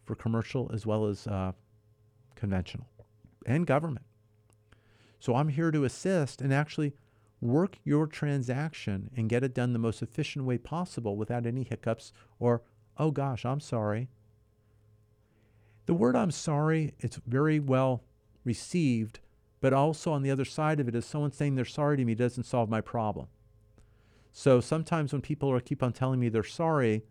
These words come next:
it just tells me how bad off I maybe am or were. So I'm about solutions. I'm about, uh, coming up with those and getting a better road ahead.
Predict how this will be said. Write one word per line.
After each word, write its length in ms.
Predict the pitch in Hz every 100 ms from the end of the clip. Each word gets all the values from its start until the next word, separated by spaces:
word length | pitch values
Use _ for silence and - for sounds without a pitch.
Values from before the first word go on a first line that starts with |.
| _
it 40 |
just 180 | 110 123
tells 220 | - 127
me 80 | 127
how 120 | 107
bad 280 | 117 120 117
off 180 | 117 -
I 140 | 113
maybe 420 | 110 110 - 95 - _ _ -
am 320 | 110 107 113
or 220 | 110 113
were. 400 | 113 156 190 - - _ _ - _ _ _ _ _ _
So 260 | - 139
I'm 140 | 117 190
about 260 | 220 208
solutions. 1000 | - - 123 113 123 - 165 175 - - - _ _ _ _ _ -
I'm 160 | 110 143
about, 440 | 135 131 127 -
uh, 360 | 107 104 101 98 _ _ _ _ _ _
coming 300 | - 123 120
up 120 | 120
with 140 | 117 -
those 400 | 110 120 135 127
and 140 | 117
getting 280 | 110 117 117
a 60 |
better 260 | 101 110 117
road 240 | 110 113
ahead. 400 | 107 95 104 131